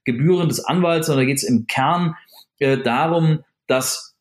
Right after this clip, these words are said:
wenn es eine Abmahnung nicht gäbe, der Gegner ja sofort Klage erheben müsste, was noch x-fach teurer wäre. Das heißt, die Abmahnung hat das Ziel zu sagen, auf günstige Weise regeln wir einen Streitfall, ohne dass wir deswegen zu Gericht gehen müssen.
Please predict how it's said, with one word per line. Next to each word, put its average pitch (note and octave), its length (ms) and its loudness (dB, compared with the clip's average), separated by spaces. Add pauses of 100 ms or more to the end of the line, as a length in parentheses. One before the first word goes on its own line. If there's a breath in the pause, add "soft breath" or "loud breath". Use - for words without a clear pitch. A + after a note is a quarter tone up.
(160)
wenn C#3 180 -2
es D3 160 -2
eine C3 260 -2
Abmahnung C#3+ 440 0
nicht A#3 340 0
gäbe, A#2+ 320 2
der B2+ 140 -2
Gegner C#3 320 -2
ja C3 100 2
sofort B2 320 -2
Klage B2+ 340 0
erheben G#2+ 360 0
müsste, B2 240 2
was A#2+ 160 0
noch A#2 120 -2
x-fach - 360 -4
teurer G#2+ 420 -2
wäre. A2 380 2 (220 loud breath)
Das A2+ 140 -4
heißt, C3 280 -2
die B2+ 80 0
Abmahnung D3+ 480 0
hat B2+ 100 -2
das - 240 -4
Ziel F3 220 0
zu - 100 -4
sagen, C3 480 0
auf - 260 -6
günstige D#3 600 0
Weise F#3+ 640 0 (280 loud breath)
regeln E3 520 0
wir D3 240 0
einen A#2+ 220 2
Streitfall, C#3 800 -2
ohne D3 300 2
dass C3 200 -2
wir B2 100 0
deswegen A#2+ 420 0
zu A#2 140 -8
Gericht A2 400 -4
gehen G#2 220 2
müssen. G#3 480 2